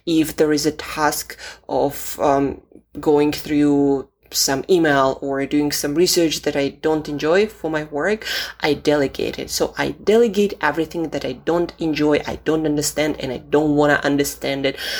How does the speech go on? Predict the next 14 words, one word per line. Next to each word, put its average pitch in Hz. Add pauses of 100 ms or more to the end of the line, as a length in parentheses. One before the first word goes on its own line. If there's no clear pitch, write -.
(120)
Like, -
if -
there 156
are 156
things 165
that 147
I 131
don't 143
understand, 139
but 131
I 127
wanna 127
learn 135
them, 302